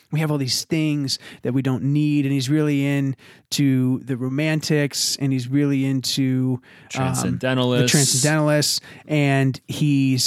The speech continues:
Speaker 1: loves Thoreau and Jack London. And so he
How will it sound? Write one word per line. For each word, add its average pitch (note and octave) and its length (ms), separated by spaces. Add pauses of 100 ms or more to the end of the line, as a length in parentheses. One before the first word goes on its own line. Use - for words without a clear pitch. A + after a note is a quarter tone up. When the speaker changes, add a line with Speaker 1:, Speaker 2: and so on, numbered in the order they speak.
(200)
Speaker 1:
loves D3+ 380
Thoreau D3 760
and C#3 140
Jack B2+ 280
London. C#3+ 560 (840)
And C3+ 100
so D#3 160
he C3+ 360